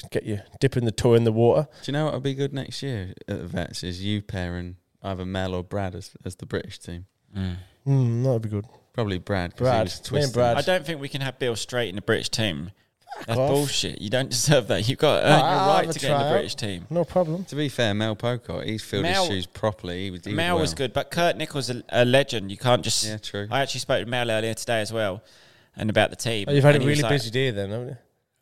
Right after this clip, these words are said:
Speaker 3: Uh, this is in between. I actually spoke to him while I was cycling. I was on an interval, <laughs> like, in a br-, on a, like, a recovery bit.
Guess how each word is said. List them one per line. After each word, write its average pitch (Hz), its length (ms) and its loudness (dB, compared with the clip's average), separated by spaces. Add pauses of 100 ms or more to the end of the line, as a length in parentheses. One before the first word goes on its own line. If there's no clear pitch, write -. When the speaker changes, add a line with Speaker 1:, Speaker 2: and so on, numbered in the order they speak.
Speaker 3:
Uh, 131 140 6
this 127 180 -2
is 123 80 -6
in 131 140 -2
between. 113 200 -2
I 120 140 6
actually 131 180 -6
spoke 123 260 -2
to 117 80 -6
him 113 60 -4
while 107 140 2
I 107 60 4
was 104 100 0
cycling. 98 560 0 (240)
I - 40 -4
was 110 120 0
on 107 100 0
an 104 80 0
interval, 90 420 -4 (220)
<laughs> - 200 -16
like, 98 160 -4
in 95 120 -6
a 85 40 -6
br-, 104 240 -2
on 101 160 -2
a, 90 160 -2
like, 92 260 -4
a 82 160 -4 (720)
recovery 98 460 0
bit. 87 240 -4